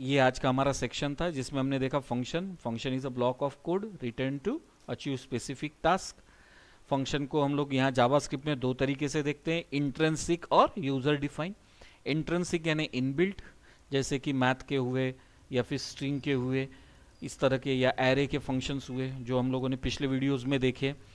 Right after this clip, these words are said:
तो वो सारे इंट्रिंसिक थे। आज हमने देखा किस तरह से हम यूजर डिफाइन फंक्शन बनाएंगे।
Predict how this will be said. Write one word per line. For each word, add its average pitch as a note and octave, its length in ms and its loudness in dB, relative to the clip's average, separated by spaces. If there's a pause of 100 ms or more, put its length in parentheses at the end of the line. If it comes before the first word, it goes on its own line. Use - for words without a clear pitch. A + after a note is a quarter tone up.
(440)
तो D#3 60 -2
वो C#3 140 2
सारे C#3+ 300 4
इंट्रिंसिक C3 500 0 (100)
थे। C#3+ 100 -2 (220)
आज D3 260 8
हमने D3+ 220 8
देखा C#3+ 240 8
किस D3+ 240 -2
तरह C3+ 180 4
से C#3+ 120 0
हम C3+ 120 0
यूजर B2+ 280 0
डिफाइन B2 360 -2
फंक्शन F3 420 -4
बनाएंगे। A2+ 420 2